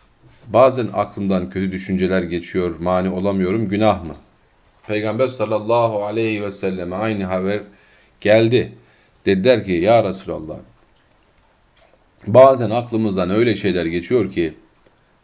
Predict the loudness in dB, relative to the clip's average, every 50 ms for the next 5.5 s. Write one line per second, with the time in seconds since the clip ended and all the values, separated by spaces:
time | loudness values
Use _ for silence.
0 | _ -20 -10 -2 0 2 2 2 0 -4 -6 -8 -12 -12 -6 -2 -2 0 0 0
1 | 0 0 0 0 -2 -6 -4 0 0 2 2 2 2 2 2 2 0 -2 -6 -18
2 | _ _ _ _ _ _ _ _ _ _ _ _ _ -14 -6 -2 0 2 2 2
3 | 2 0 0 -2 -2 -2 0 0 0 0 -2 -2 0 0 0 0 0 0 0 0
4 | 0 -2 -6 -12 -8 -6 -6 -6 -6 -8 -10 -8 -6 -4 -2 -2 -4 -6 -6 -4
5 | -2 -2 -2 -2 -2 -2 -2 -2 -4